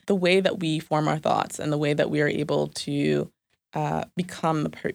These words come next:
the people we are as adults, as grown people, and continue to evolve is by inhabiting spaces that allow us to come into our ways of thinking. And I think that for you, it seems like,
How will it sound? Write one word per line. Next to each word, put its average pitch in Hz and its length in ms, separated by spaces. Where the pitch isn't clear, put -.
the 165 220
people 156 540
we 156 180
are 143 240
as 139 160
adults, 143 460
as 139 240
grown 135 240
people, 143 360
and 143 140
continue 156 380
to 147 160
evolve 147 400
is 185 100
by 147 360
inhabiting 180 480
spaces 156 640
that 143 460
allow 151 460
us 143 400
to - 200
come 143 300
into 139 420
our - 480
ways - 240
of - 100
thinking. 220 540
And 160 100
I 156 60
think 151 220
that - 200
for 151 80
you, 151 240
it 151 160
seems 151 260
like, 143 240